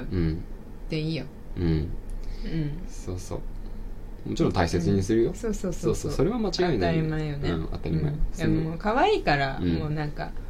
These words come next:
Speaker 2: そんな、
Speaker 1: うん。
Speaker 2: なんていうの、ないがしろにはできない。
Speaker 1: そうそうそうそうそう。
Speaker 2: 全然。
Speaker 1: うん。
Speaker 2: そう。そういう意味じゃなくて、
Speaker 1: うん。
Speaker 2: まあ、なんていうか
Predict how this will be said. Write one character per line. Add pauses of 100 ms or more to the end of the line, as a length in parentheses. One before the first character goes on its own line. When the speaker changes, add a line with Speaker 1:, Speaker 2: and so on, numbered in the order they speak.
(220)
Speaker 2:
そ
ん
な、 (140)
Speaker 1:
う
ん。 (260)
Speaker 2:
な
ん
て
い
う
の、
な
い
が
し
ろ
に
は
で
き
な
い。
Speaker 1:
そ
う
そ
う
そ
う
そ
う
そ
う。
Speaker 2:
全
然。 (300)
Speaker 1:
う
ん。
Speaker 2:
そ
う。 (280)
そ
う
い
う (280)
意
味
じ
ゃ
な
く (160)
て、 (100)
Speaker 1:
う
ん。 (600)
Speaker 2:
ま
あ、
な
ん (680)
て
い
う
か